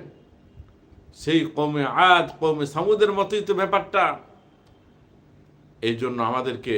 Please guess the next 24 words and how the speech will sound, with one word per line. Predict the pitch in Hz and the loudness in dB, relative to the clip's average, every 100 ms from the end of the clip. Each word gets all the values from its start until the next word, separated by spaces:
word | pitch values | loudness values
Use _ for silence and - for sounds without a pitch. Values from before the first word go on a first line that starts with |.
| 90 - - - - - _ _ _ _ _ _ _ _ _ _ - 85 | -4 -6 -18 -20 -20 -20 _ _ _ _ _ _ _ _ _ _ -14 -8
বেশি | 104 120 117 | -8 -6 -6
বেশি | 117 143 135 | -6 -8 -6
করে | 110 95 101 | -4 -4 -6
নেকামল | 107 113 147 165 139 | -6 -4 -4 -4 -4
করতে | 123 - 104 | -8 -6 -8
হবে, | 101 90 85 - | -8 -10 -10 -6
আল্লাহর | 110 135 190 214 226 | -4 4 4 4 -2
কাছে | 220 214 | -4 -2
তওবা | 220 208 196 180 | 0 2 2 0
করতে | 165 156 | -6 -4
হবে | 143 131 | -2 -2
নিজেদের | 135 139 135 117 127 | -2 -4 -4 -6 -6
পাপের | 120 131 117 110 | -6 -6 -8 -8
জন্য। | 107 95 92 85 - _ _ _ _ _ _ _ _ _ _ - _ - _ - | -12 -12 -16 -18 -20 _ _ _ _ _ _ _ _ _ _ -20 _ -20 _ 0
পাপ | 120 120 113 - | 4 4 2 -6
পঙ্কিলতায় | 147 - 147 123 131 120 | -4 -2 -2 -2 0 0
আমাদের | 131 135 127 101 - - _ _ _ _ _ _ _ _ - | 0 0 -2 -4 -14 -20 _ _ _ _ _ _ _ _ -4
চতুর্দিকে | 147 190 202 175 165 160 - | 0 4 4 6 2 2 0
ছে-, | 143 135 143 | -2 -2 0
ছেয়ে | 139 147 | 2 2
গেছে, | 123 - 117 - 120 | -2 -4 -8 -2 -2
অন্যায়, | 127 123 117 120 | -2 -2 0 0
অবিচার, | 127 123 120 110 101 | -4 -4 -4 -2 0
জুলুম, | 180 202 | 4 4